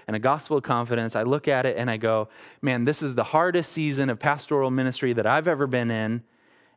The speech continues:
and I understand my limitations." But God does not have limitations. Last night, Ash and I were talking. It was late in the evening, and she was, um, asking me questions about certain things, and she was kind of putting to me some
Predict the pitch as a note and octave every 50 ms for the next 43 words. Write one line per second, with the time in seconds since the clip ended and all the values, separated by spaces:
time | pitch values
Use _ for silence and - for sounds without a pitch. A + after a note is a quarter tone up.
0 | _ - B2 B2 B2 B2 C3 - - B2+ C#3 D#3 F3+ F3+ F3 E3+ E3+ D3+ D3 C#3
1 | - - E3 D3+ D3 C#3+ C#3 C3+ B2+ B2+ B2+ C3 C3 C3 B2+ - D3 C3+ C3+ -
2 | - A2+ G2+ F2 E2+ - - _ _ _ _ _ _ _ _ _ _ _ _ _
3 | _ _ _ _ - A2+ A#2 C3+ A#2+ G#2+ C3 B2+ D3 D#3 E3 E3 C3+ D#3 D3+ C#3
4 | D3+ D3 D3 C#3+ - C#3+ C#3+ C3+ B2+ B2+ C3 C3 B2+ B2 - C#3+ C3+ B2+ - -
5 | A#2+ G2 F2+ E2+ - - _ _ _ _ _ _ _ _ _ _ _ _ _ -
6 | C3+ C#3+ D3+ D3+ - - D3 C#3+ C#3+ C#3+ A2+ B2 - - C3+ C#3 C#3 C3+ - C#3
7 | C3+ C3 C3 B2 A#2 - - C3 B2+ C3+ - - C3 B2 B2 A#2 A2+ B2 A#2 A2
8 | B2 B2+ C#3 C#3+ B2+ C3+ B2+ A#2+ B2 C3+ D3 D3 C#3 C#3+ C3 B2+ A#2 - - C#3
9 | C3 C3 B2+ A#2 - - - - - - - - A2+ A#2 A#2+ A#2 B2 - D3+ F3
10 | F#3 - - F3+ D#3 D3 C#3+ C3 A#2+ - - F3+ F3+ - - D#3 C3 A#2 A2 A#2
11 | A#2+ B2+ B2 A2+ - - C#3+ B2 G#2 A#2+ A#2 - B2+ A#2+ A#2 A#2 A2+ G#2+ A2+ A2
12 | - - C3 B2+ A#2+ - E3 D#3 D3 B2+ - - E3+ F#3 F#3 F3 E3 - - C#3
13 | C3 B2 A#2 - - C3 B2 A#2+ C3+